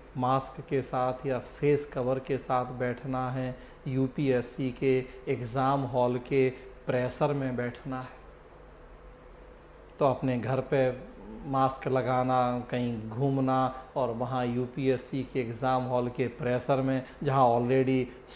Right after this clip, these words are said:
सौ और अस्सी questions का pressure पहले ही इतना है, दो घंटे में उनको करने का pressure है, ये एक अतिरिक्त pressure अब है कि मास्क भी लगाना है उस पे, बार-बार जहाँ पसीना आता है, tension होता है, या face cover भी लगाना है।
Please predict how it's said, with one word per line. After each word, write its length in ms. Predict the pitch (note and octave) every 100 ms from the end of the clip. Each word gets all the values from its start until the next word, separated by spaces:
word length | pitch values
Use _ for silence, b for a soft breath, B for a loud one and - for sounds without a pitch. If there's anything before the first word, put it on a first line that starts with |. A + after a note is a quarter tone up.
| -
सौ 120 | D3
और 160 | C3+
अस्सी 320 | C3 B2 - C#3
questions 540 | C#3+ C3 - C3+ B2+
का 140 | -
pressure 480 | C3 - B2+ B2+ C3+
पहले 340 | A#2 A#2+ B2+ C3+
ही 140 | C3+
इतना 320 | C3 C3+ C3+
है, 260 | C3+ C#3+ B2 B B D3+
दो 180 | C#3+
घंटे 420 | B2 C3 C3 C3+ C3
में 80 |
उनको 340 | B2+ B2 A#2+ B2
करने 400 | B2+ B2 B2+ C3+
का 140 | C#3
pressure 520 | C#3+ C#3 C3+ C3 C#3+
है, 240 | C#3+ C#3+ B2 B D#3+
ये 280 | C3+ C3 A2+
एक 120 | -
अतिरिक्त 500 | A#2+ C3+ C#3 - -
pressure 400 | C3+ C3 C#3+ C3+
अब 160 | C3+
है 160 | C3+ C3
कि 160 | B2+ A#2+
मास्क 400 | A#2+ C3 - C#3+
भी 160 | C3
लगाना 440 | B2+ B2+ C3 C3 C3
है 80 |
उस 140 | C3 - -
पे, 140 | C#3 B2 B -
बार-बार 480 | C3 B2 B2 A#2+ A#2+
जहाँ 280 | A#2 B2 A#2+
पसीना 360 | A#2+ - B2+ B2
आता 300 | A#2+ A#2 A#2+
है, 120 | B2
tension 420 | A2+ B2+ B2 C3 B2
होता 340 | B2 A#2+ B2
है, 140 | B2
या 120 | A#2+ A2 B B -
face 220 | C#3+ C3 -
cover 320 | B2+ B2+ B2+
भी 160 | B2+
लगाना 460 | B2+ B2 B2+ B2+ C3
है। 240 | C#3 B2+